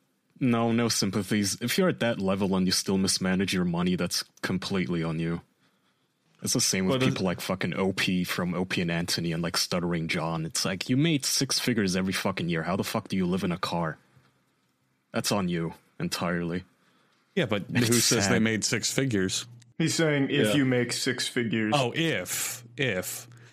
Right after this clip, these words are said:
Speaker 1: I'm
Speaker 3: Yeah,
Speaker 1: talking
Speaker 3: once
Speaker 1: generally with these people in the entertainment industry. I mean, sure, maybe he lived in a car for a few years, but these people were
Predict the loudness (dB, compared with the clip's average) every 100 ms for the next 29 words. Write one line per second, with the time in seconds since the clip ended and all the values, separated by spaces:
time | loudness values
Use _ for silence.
0 | _ 0 2 4 4 4 4 6 6 6
1 | 4 2 2 0 0 0 0 0 0 2
2 | 0 2 0 0 -2 -2 -2 0 0 0
3 | 0 0 -2 -4 -4 -4 -2 0 0 0
4 | -2 -2 -2 -2 -4 -4 -2 -4 -2 -4
5 | -4 -6 -4 -4 -4 -4 -4 -4 -2 -2
6 | -2 -2 0 -2 -4